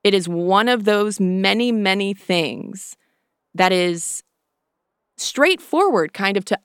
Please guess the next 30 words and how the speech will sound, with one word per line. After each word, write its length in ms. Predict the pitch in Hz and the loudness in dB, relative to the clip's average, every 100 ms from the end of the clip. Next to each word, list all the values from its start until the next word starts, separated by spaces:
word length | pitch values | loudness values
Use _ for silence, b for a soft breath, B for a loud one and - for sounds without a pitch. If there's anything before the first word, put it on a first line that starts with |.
| - | 2
understand 880 | 277 302 214 - - 254 277 196 165 | 2 2 -2 -4 -4 -2 2 0 0
and 160 | 202 | -2
to 180 | - 185 - _ | -2 -8 -10 _
get 580 | - 165 214 - - - _ _ _ _ _ _ _ _ | -2 -2 -4 -8 -16 -16 _ _ _ _ _ _ _ _
from 140 | 220 | -2
a 80 | 208 | 0
feminist 480 | - 240 254 240 - | 2 2 2 -2 -2
perspective 680 | 202 - - 214 - 160 | -6 -2 0 0 2 -2
of, 80 | 160 | 0
like, 240 | 170 185 - 202 - | 0 0 -2 -8 -8
I, 140 | 202 - - | -10 -8 -2
I 140 | 311 | 2
know 200 | 302 330 | 4 2
that 140 | 311 285 | 2 0
it 80 | |
is 180 | 294 247 | 0 0
made 460 | 240 247 294 320 302 | 0 2 0 2 2
up, 240 | 302 294 | 2 0
and 220 | - 285 254 | 0 0 0
yet, 640 | 226 269 277 - - - _ _ _ | 2 2 2 0 -10 -14 _ _ _
and 180 | - 254 | -4 0
yet 320 | 240 240 220 - | 2 2 2 2
I 100 | 247 | 2
care 320 | 285 277 359 | 0 0 2
about 320 | 269 208 175 | 2 2 2
it. 180 | 135 - _ _ - | -4 -8 _ _ 0
I 100 | 254 | 2
worry 420 | 269 330 359 330 | 2 2 2 2
about 360 | 240 208 190 165 | 2 4 4 0
it. 300 | 76 - | -6 -10